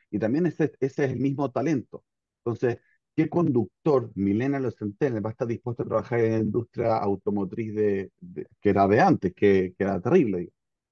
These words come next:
Entonces, al final, lo que nosotros estamos apostando también es que Adrián resuelva este problema de las muertes, que es un problema que nosotros personalmente nos interesa salir a apoyar, y eso para nosotros es importante con re-, con respecto a la resiliencia. Cuando yo tengo una compañía que le está yendo mal y es un problema que no me importa,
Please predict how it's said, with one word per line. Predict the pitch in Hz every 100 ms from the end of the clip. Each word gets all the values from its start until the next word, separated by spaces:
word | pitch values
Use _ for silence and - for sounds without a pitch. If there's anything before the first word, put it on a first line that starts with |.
| _ _ _ -
Entonces, | 110 - 120 117 _ _ _
al | - 101
final, | 120 131 147 139 _
lo | -
que | 107
nosotros | 110 120
estamos | 123 139 131
apostando | 117 - 131
también | 117 117 123
es | 117
que | 110
Adrián | 101 113 101
resuelva | 92 - 120 123
este | -
problema | 110 110 107 113 143 175
de | 107
las | 95
muertes, | 95 104 117 110
que |
es | 110
un |
problema | 107 104 95
que |
nosotros | 95 90 120 127
personalmente | 117 101 98 107 110 107 113
nos | 104
interesa | 98 95 98 104
salir | 98 98 98
a |
apoyar, | 90 90 95 -
y | 107
eso | -
para | 98
nosotros | 95 107 107
es |
importante | 101 95 92 107 104 104
con | 95
re-, | 92 92 -
con | 92
respecto | 87 107 113
a |
la | 107
resiliencia. | 90 - 95 113 101 - - _ _ _ _ _ _ _ _
Cuando | 98 101
yo | 104 131
tengo | 151 151
una | 135
compañía | 113 117 120
que | 117
le |
está | 101 113
yendo | 113 104
mal | 113 107
y | 101
es |
un | 110
problema | 98 107 113
que |
no | 104
me | 107
importa, | 92 107 113 - 175